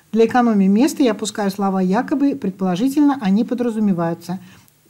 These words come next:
По его словам, Анна Грэм выказывала неуважение к усопшему мужу, пренебрежение к его правам, здоровью, благополучию, а также неуважение к его единственной дочери, Ольге.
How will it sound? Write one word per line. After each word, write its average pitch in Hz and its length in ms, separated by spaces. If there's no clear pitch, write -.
По - 60
его 262 180
словам, 214 520
Анна 277 240
Грэм 208 360
выказывала 233 520
неуважение 247 800
к 196 100
усопшему 240 600
мужу, 196 580
пренебрежение 269 720
к - 80
его 226 180
правам, 202 540
здоровью, 226 720
благополучию, 247 920
а 240 100
также 277 300
неуважение 240 640
к 330 80
его 214 240
единственной 269 540
дочери, 202 580
Ольге. 196 520